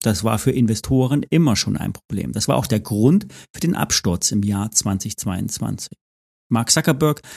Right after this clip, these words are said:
begründet die Investitionsausgaben noch weiter zu steigern, indem er im Conference Call sagt, dass die K I viele neue Möglichkeiten bietet. Es sei möglich, in den nächsten Jahren eine starke Kapitalrendite zu erzielen.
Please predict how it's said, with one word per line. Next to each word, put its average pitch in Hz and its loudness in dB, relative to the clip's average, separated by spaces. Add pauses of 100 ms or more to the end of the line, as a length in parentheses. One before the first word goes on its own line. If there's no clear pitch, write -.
(220)
begründet 151 4
die - 2
Investitionsausgaben 117 0
noch 117 -2
weiter 107 -2
zu - -8
steigern, 151 2 (400)
indem 135 6
er 123 2
im 120 2
Conference 117 2
Call 98 -2
sagt, 110 0 (640)
dass 147 0
die 214 2
K 160 2
I 139 0
viele 175 2
neue 120 4
Möglichkeiten 101 0
bietet. 107 0
Es - -2
sei 101 0
möglich, 147 4
in 123 2
den 104 6
nächsten 165 4
Jahren 123 4
eine 104 2
starke 139 0
Kapitalrendite 120 0
zu - -6
erzielen. - -6